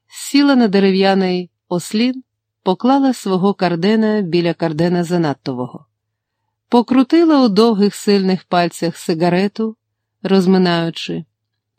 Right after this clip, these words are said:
Нігті її були коротко підстрижені, під ними чорнів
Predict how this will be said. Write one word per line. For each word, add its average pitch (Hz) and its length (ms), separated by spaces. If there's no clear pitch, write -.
Нігті 190 500
її 185 300
були 175 360
коротко 175 520
підстрижені, 180 880
під 180 220
ними 220 400
чорнів 175 640